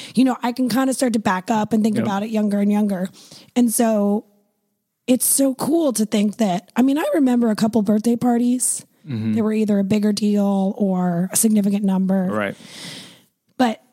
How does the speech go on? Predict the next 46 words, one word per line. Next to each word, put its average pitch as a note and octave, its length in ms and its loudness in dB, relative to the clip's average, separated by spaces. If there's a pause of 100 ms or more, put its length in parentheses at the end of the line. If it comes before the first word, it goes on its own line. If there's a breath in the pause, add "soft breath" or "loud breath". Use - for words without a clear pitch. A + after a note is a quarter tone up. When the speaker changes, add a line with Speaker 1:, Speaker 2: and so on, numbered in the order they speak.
(100)
Speaker 1:
to, C4+ 160 2 (240)
to B3 140 2
think C#4+ 380 -2
of A#3 340 0
our A3+ 240 0
girls A3 440 0
having G#3+ 440 0
a G3+ 60 0
birthday G#3 380 0
corner F#3+ 560 0 (680)
that G3+ 340 -2
reflects A#3 520 0
them G#3 440 0
and G3+ 140 0
their F3+ 140 -2
current B3 400 -2
interests A#3 460 0
Speaker 2:
Yeah. G3 60 -4
Speaker 1:
and F#3+ 80 -2
who B3+ 240 0
they A#3 180 2
are G3+ 200 2
at G3+ 80 0
the G3+ 80 -8
time F#3 260 0
and F#3 120 0
who A3+ 160 0
they're G3+ 180 2
becoming, F3 500 -2
Speaker 2:
Yeah. - 380 -12 (560)
Speaker 1:
that's A3+ 300 0
just, - 380 0 (160)
that A3 220 0
is G3+ 160 0
really A3+ 400 2
cool G#3+ 280 2
to G3+ 100 -10
think G3+ 200 2
about F3 360 -2
from G#3+ 180 2
a G3+ 40 0
family G3 340 0
perspective. F3+ 520 -4
Speaker 2:
And C3+ 100 0
if B2+ 160 -2
we, C#3 520 0